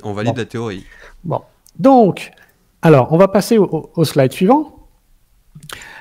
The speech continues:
Speaker 2: Là, c'est juste, en fait, bon, c'est, on va pas détailler, on va pas
Speaker 1: Oui,
Speaker 2: lire
Speaker 1: on
Speaker 2: le
Speaker 1: va pas
Speaker 2: papier,
Speaker 1: rentrer
Speaker 2: mais
Speaker 1: dans les
Speaker 2: c'est,
Speaker 1: équations, oui.
Speaker 2: voilà. Mais c'est juste pour montrer, en fait. Donc ça, c'est un papier écrit par Einstein euh, j'ai la date là en bas à droite, là, tout en bas à droite, euh, vingt et un juin dix-neuf cent onze.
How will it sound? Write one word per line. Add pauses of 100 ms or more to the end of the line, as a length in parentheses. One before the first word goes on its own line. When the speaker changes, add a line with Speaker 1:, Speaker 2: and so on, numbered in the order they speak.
(320)
Speaker 2:
Là,
c'est
juste,
en
fait,
bon,
c'est,
on
va
pas
détailler,
on
va
pas
Speaker 1:
Oui,
Speaker 2:
lire
Speaker 1:
on
Speaker 2:
le
Speaker 1:
va
pas
Speaker 2:
papier,
Speaker 1:
rentrer
Speaker 2:
mais
Speaker 1:
dans
les
Speaker 2:
c'est,
Speaker 1:
équations,
oui.
Speaker 2:
voilà. (140)
Mais (100)
c'est
juste
pour
montrer,
en
fait.
Donc
ça,
c'est
un
papier (560)
écrit
par
Einstein (540)
euh,
j'ai
la
date
là
en
bas
à
droite,
là,
tout
en
bas
à
droite,
euh,
vingt
et
un
juin
dix-neuf
cent
onze.